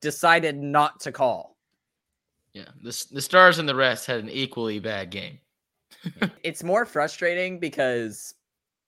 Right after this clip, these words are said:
Speaker 1: we, we were going to be the more tired team in this game. And a-, as proven, nor-, normally when you're the more tired team, you tend to hold and hook a lot more. And we really didn't do that much at all tonight.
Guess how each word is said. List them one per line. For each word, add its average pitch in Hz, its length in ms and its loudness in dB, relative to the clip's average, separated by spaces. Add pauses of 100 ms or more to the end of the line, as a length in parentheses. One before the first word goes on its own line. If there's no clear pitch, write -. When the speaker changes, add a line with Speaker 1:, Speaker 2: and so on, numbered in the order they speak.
(400)
Speaker 1:
we, 151 200 0 (160)
we 165 180 0
were 165 200 2
going 139 320 -2
to 139 60 -8
be 139 120 -4
the 135 120 -4
more 123 180 -2
tired 113 340 -4
team 113 200 -10
in 117 60 -10
this 123 200 -8
game. 123 360 -8 (760)
And 123 320 -2 (1000)
a-, 143 200 8 (100)
as 156 240 6
proven, 156 460 -2 (100)
nor-, 175 240 2
normally 202 360 2
when 185 160 0
you're 175 120 2
the 170 60 0
more 170 140 4
tired 165 300 2
team, 170 200 -4
you 160 60 -2
tend 170 180 -2
to 147 60 2
hold 156 500 4
and 123 180 0
hook 143 280 -4
a 165 40 -4
lot 156 240 0
more. 160 280 0 (140)
And 180 120 -2
we 214 80 -2
really 208 340 4
didn't 165 220 -2
do 147 140 -4
that 127 180 -2
much - 380 -12 (260)
at 117 120 -2
all 110 160 -2
tonight. 90 340 -14